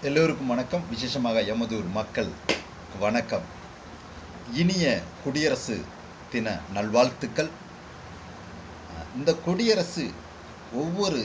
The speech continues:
ஜனவரி இருபத்தி ஆறாம் நாள் நாம் கொண்டாடுகிறோம். இந்த குடியரசை பற்றி சில தகவல்.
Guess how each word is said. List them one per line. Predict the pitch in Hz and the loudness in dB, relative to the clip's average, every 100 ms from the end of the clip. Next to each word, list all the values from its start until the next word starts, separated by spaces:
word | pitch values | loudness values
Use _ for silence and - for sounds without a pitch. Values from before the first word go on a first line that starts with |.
| 87 | 0
ஜனவரி | 127 143 160 147 107 | 0 2 2 0 0
இருபத்தி | 123 143 156 - 123 | 0 0 -2 -2 0
ஆறாம் | 104 113 117 110 | 2 2 2 0
நாள் | 120 131 107 | -2 -4 -4
நாம் | 98 95 101 | -4 -2 -4
கொண்டாடுகிறோம். | 98 107 104 95 87 82 - - - - - - - - - - - - | 2 4 4 0 -2 -4 -10 -16 -16 -16 -16 -16 -16 -16 -16 -16 -14 -6
இந்த | 143 | 2
குடியரசை | 147 160 170 202 170 151 117 | 2 2 2 2 0 -2 -4
பற்றி | 113 - 170 | -6 -6 -8
சில | - 117 | -6 0
தகவல். | 101 - 98 113 120 | 0 0 2 4 2